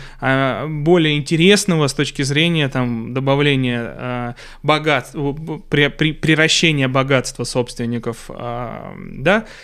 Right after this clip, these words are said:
И, и что получается? Что мы приходим к странной ситуации. С одной стороны, а, создавая такую систему,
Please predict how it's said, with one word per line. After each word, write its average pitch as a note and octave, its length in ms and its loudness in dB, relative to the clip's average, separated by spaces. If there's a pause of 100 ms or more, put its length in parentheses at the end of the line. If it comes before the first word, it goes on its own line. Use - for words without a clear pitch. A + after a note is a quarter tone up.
(300)
И, - 200 -14
и - 60 -18
что - 220 2
получается? D#3+ 800 0 (260)
Что E3+ 1000 4
мы G#3 200 6
приходим G3+ 600 2
к - 100 -10
странной G#3 600 0
ситуации. F3+ 720 2
С F3 140 -2
одной G#3 260 4
стороны, D#3 540 2 (420)
а, B2 220 -6
создавая F#3 560 4
такую F#3 340 2
систему, B3+ 800 2